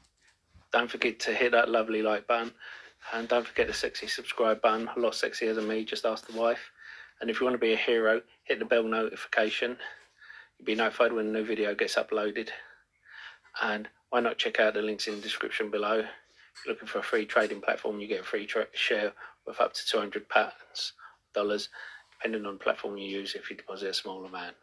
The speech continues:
Now, I've thrown in a couple of Chinese ones because they are value stocks. I do not hold them all. I have held them, but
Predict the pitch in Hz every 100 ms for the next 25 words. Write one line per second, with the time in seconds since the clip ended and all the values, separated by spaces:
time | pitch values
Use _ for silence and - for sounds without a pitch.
0 | _ - _ _ _ _ _ _ _ _
1 | _ - - _ - 107 - 143 135 117
2 | - 120 113 101 - 104 98 95 90 98
3 | 95 - - - _ - 123 120 113 104
4 | 92 92 87 85 - 95 92 - _ -
5 | _ - - 113 101 _ 131 123 110 -
6 | - 104 95 95 92 92 101 - 107 107
7 | - 110 - - - - 104 95 - 98
8 | 117 - _ _ _ - - - _ -
9 | 107 101